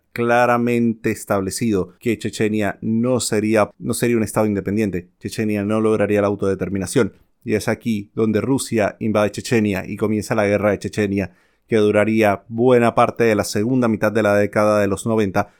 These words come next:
y sería Putin el que finalmente tendría que acabar con la guerra. Entonces,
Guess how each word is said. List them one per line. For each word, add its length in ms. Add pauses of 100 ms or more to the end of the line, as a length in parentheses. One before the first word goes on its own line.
(200)
y 60
sería 400
Putin 540
el 100
que 80
finalmente 480
tendría 640
que 80
acabar 280
con 120
la 100
guerra. 280 (200)
Entonces, 760